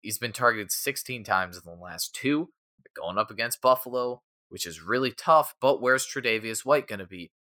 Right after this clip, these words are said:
on DeAndre Hopkins? So Christian Kirk, uh, should get a little more looks from Kyler Murray.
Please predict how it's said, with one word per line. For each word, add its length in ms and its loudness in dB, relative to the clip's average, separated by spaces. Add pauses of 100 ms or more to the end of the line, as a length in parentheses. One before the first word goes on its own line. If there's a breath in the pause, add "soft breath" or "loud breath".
(340)
on 200 6
DeAndre 460 0
Hopkins? 720 2
So 480 -8
Christian 420 0
Kirk, 400 2 (600)
uh, 240 6
should 360 -2
get 220 -4 (720)
a 100 4
little 260 6
more 200 4
looks 320 0
from 180 -10
Kyler 380 2
Murray. 480 -4